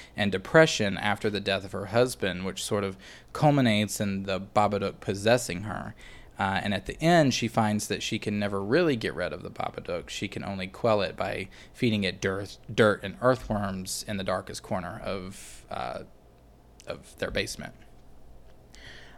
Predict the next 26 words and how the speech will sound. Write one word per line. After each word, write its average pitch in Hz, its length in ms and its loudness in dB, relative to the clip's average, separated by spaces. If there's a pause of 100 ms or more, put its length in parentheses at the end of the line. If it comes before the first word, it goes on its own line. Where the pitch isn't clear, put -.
Um, 107 320 8
so - 100 2
you 160 160 4
can 160 160 4
sort 151 240 6
of 131 60 2
see 127 240 2
how 107 260 6 (160)
parallels 104 760 2
can 98 460 -2 (720)
be 104 140 -2
drawn, 104 760 0 (840)
um, 98 520 4 (640)
especially 113 440 4
considering 110 420 2
you 101 140 -2
have 101 260 0
this 101 240 -6
just, - 280 -6
like, 95 220 -4 (920)
darkness, 104 960 2
uh, 104 180 4
that 101 240 0
you 117 80 -2
feel. 104 760 2
It's - 600 -6